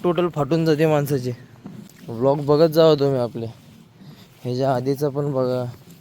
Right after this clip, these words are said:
त्याच्या आधीचा बघा, त्याच्या आधीचा बघा. आपले शेतीवरचे व्लॉग बघा आधीचे. तर पुण्यात जाऊन मी ट्राय करेल.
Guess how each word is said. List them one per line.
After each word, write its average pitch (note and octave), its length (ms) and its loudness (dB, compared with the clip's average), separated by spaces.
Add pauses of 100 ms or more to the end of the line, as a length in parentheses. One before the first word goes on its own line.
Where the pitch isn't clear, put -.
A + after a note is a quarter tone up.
(1900)
त्याच्या C#3 280 -2
आधीचा B2 340 -2
बघा, A2+ 420 -6 (880)
त्याच्या A#2+ 300 -2
आधीचा A2+ 280 -8
बघा. A2 360 -8 (1900)
आपले B2+ 240 -12
शेतीवरचे D3 600 -2
व्लॉग C3+ 280 -2
बघा B2 340 -2
आधीचे. A#2+ 500 -6 (1200)
तर C3 60 -6
पुण्यात C#3 360 -4
जाऊन C#3+ 240 -2
मी D3 120 -4
ट्राय D3 280 -2
करेल. C3+ 340 -2